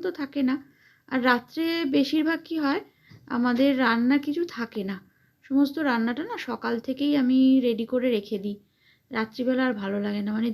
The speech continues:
দুবেলা ধরে রান্না করতে এই ঠান্ডার মধ্যে ভালো লাগে না। তবে না ভালো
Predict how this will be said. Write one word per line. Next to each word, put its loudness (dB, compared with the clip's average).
দুবেলা 0
ধরে 2
রান্না -2
করতে -8
এই -6
ঠান্ডার -4
মধ্যে -2
ভালো 0
লাগে -4
না। -2
তবে -4
না 6
ভালো 6